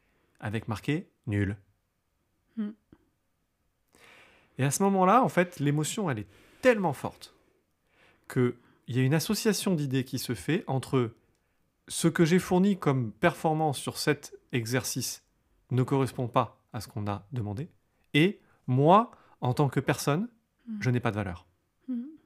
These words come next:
Speaker 1: Et c'est très, très douloureux, parce que à ce moment-là, on est, on est plongé, en fait, dans une émotion qui, qu'on sait pas gérer.
Speaker 2: Oui,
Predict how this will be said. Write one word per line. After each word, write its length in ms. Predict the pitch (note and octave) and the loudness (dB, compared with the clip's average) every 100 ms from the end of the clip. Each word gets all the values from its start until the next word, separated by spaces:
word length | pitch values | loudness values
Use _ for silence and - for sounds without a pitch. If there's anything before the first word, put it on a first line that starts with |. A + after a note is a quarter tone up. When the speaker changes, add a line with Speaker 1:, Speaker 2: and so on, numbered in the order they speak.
| _ _ _ _ _ _ - - | _ _ _ _ _ _ -20 -10
Speaker 1:
Et 80 | C#3+ | -8
c'est 160 | - C3 | -6 -4
très, 200 | - F#3 | -2 0
très 180 | F3+ | 0
douloureux, 460 | D3+ D3+ C#3 A#3 - _ _ - - - - | 2 2 2 0 -2 _ _ -20 -20 -16 -6
parce 200 | C3 - | -6 0
que 200 | D3 - | 0 0
à 80 | D3+ | -4
ce 120 | - | -2
moment-là, 580 | G3+ F3+ D#3+ F#3 A#3+ - - | -2 0 2 2 0 -6 -6
on 160 | C3+ | -4
est, 100 | C#3+ | -2
on 160 | C#3 C3+ | -2 -2
est 60 | C#3+ | -2
plongé, 640 | - A3+ B3 B3 G3 B3 | 2 4 4 4 4 2
en 100 | G3 | 2
fait, 360 | C3+ D3 C#3 - | 0 -2 -4 -4
dans 160 | B2+ B2+ | -4 -2
une 200 | C3+ C#3 | -2 -2
émotion 480 | C#3 C3 - G3+ | -2 -2 -4 -4
qui, 320 | G#3 - C3 - _ - | -6 -12 -14 -14 _ -8
qu'on 160 | D#3 C#3+ | -4 -2
sait 160 | - | -2
pas 140 | - A3 | -2 0
gérer. 280 | D#3 C3 - _ _ _ _ | 0 -2 -12 _ _ _ _
Speaker 2:
Oui, 160 | C#4+ | -6